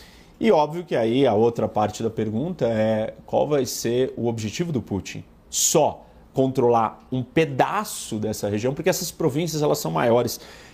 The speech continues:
E eu vou mostrar aqui pra vocês no mapa. É, deixa eu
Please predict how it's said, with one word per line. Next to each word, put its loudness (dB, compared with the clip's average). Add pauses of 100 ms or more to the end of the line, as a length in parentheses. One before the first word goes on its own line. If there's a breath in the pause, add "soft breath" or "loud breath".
(100 loud breath)
E 4
eu 6
vou 2
mostrar 2
aqui -4
pra 0
vocês 0
no -2
mapa. 0 (1080)
É, 2 (680 loud breath)
deixa -6
eu 0